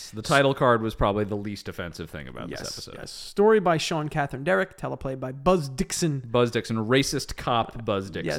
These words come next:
Speaker 1: Dixon.
Speaker 2: yes.
Speaker 1: Right.
Speaker 2: Uh, well known.
Speaker 1: Racist Stephen King novel cop
Speaker 2: Yes,
Speaker 1: Buzz
Speaker 2: well,
Speaker 1: Dixon.
Speaker 2: well known.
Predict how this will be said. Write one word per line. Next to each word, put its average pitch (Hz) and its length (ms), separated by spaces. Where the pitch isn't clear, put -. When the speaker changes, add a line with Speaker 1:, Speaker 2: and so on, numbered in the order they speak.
Speaker 1:
Dixon. - 80
Speaker 2:
yes. - 280
Speaker 1:
Right. 147 260
Speaker 2:
Uh, 180 40
well 208 240
known. 208 140
Speaker 1:
Racist 175 320
Stephen 131 380
King 107 380
novel 92 280
cop 82 180
Speaker 2:
Yes, - 200
Speaker 1:
Buzz 160 180
Speaker 2:
well, 175 160
Speaker 1:
Dixon. 156 140
Speaker 2:
well 160 160
known. 135 360